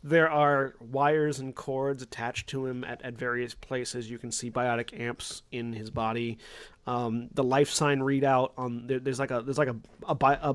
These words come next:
bioscanner on one side showing, uh, showing sort of his, his, his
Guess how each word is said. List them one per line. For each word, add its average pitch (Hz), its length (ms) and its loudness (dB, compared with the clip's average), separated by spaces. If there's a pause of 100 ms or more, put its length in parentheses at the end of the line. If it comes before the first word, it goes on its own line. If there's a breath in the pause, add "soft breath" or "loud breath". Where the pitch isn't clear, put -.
(440)
bioscanner 143 720 6
on 127 140 -4
one 131 160 -2
side 123 420 0
showing, 127 520 -4
uh, 110 240 -4
showing 127 400 -2
sort 123 160 -6
of 110 60 -6
his, 113 140 -8
his, 117 320 -12
his - 340 -14